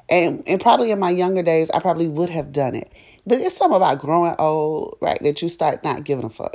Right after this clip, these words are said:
Let me tell you something. The whole premise of that idea is to make people miss you, all right?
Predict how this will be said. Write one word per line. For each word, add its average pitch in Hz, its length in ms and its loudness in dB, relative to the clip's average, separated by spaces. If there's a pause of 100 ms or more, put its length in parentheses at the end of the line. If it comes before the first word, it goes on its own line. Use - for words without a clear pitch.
(160)
Let 370 100 -2
me 571 160 0
tell 302 240 6
you 165 120 0
something. 123 480 -6 (2000)
The 214 180 6
whole 320 420 6
premise 220 1000 -4 (280)
of 202 380 6
that 185 360 2
idea 160 800 -2 (640)
is 185 220 4
to 190 200 2
make 190 520 0
people 185 400 -2
miss 180 360 -2
you, 156 360 -6 (840)
all 160 240 6
right? 330 260 -6